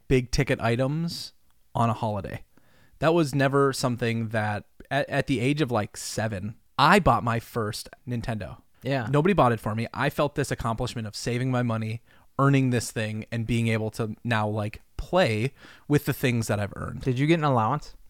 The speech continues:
Speaker 2: I think we've talked about this before.
Speaker 1: Uh, I got a little allowance. I think I got, like,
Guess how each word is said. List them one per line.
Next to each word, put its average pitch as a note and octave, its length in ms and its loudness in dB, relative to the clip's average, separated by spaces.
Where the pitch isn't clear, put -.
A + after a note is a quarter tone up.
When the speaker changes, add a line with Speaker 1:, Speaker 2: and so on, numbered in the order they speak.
Speaker 2:
I - 40 -12
think B3 140 -8
we've D4+ 120 -8
talked - 180 -8
about F#2+ 200 -8
this G#2 100 -12
before. - 320 -8
Speaker 1:
Uh, D#3 180 4
I G#3 120 -2
got D4 100 2
a C#4 80 2
little D3 500 4
allowance. A2+ 400 0
I D#3 40 0
think G#3 160 -2
I A3+ 60 0
got, F#3+ 160 0
like, B2+ 300 -2